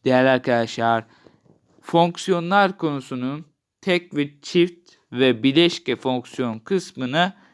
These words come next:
bitirmiş olduk. O zaman değerli arkadaşlar sizlere iyi çalışmalar. Bugünkü dersimiz bu kadar. Kanalımıza abone olmayı ve like atmayı unutmayınız. Lütfen yorumlar kısmından bizlere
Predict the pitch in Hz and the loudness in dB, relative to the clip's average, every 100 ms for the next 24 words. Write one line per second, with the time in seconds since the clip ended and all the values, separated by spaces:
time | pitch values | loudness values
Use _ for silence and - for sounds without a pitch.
0 | _ - 185 175 135 110 - - 165 175 | _ -10 -4 -2 -2 -4 -8 0 4 4
1 | 165 180 175 _ _ _ _ _ _ _ | 2 -4 -4 _ _ _ _ _ _ _
2 | - 185 185 156 151 147 139 123 139 123 | -2 2 2 4 2 2 0 -2 -2 -2
3 | - 127 123 123 143 135 131 123 120 127 | -4 -4 -4 -6 -8 -6 -4 -4 -4 -4
4 | 131 123 123 - 117 117 123 - 143 135 | -2 -2 -2 -4 -2 -2 -2 -4 -4 -4
5 | 123 113 113 110 - 110 104 117 120 117 | -4 0 0 0 -4 -10 -6 -4 -2 0
6 | 117 120 _ - _ - 151 147 131 117 | 0 0 _ -20 _ -4 -2 0 -4 -4
7 | 113 120 123 127 113 104 107 117 127 120 | -2 0 -2 -4 -4 -6 -6 -4 -4 -2
8 | 123 120 123 120 113 - 113 110 123 - | 0 2 0 -2 -6 -8 -12 -10 -10 -10
9 | - 131 127 123 143 147 - 127 120 117 | -8 -8 -8 -6 -6 -6 -2 0 0 0
10 | 123 127 139 147 135 120 117 117 113 113 | 2 2 2 0 -2 -10 -12 -10 -8 -2
11 | 135 151 - - _ _ _ 143 147 127 | -2 -2 -10 -20 _ _ _ -8 -6 -4
12 | 120 117 131 151 | -2 0 -2 -4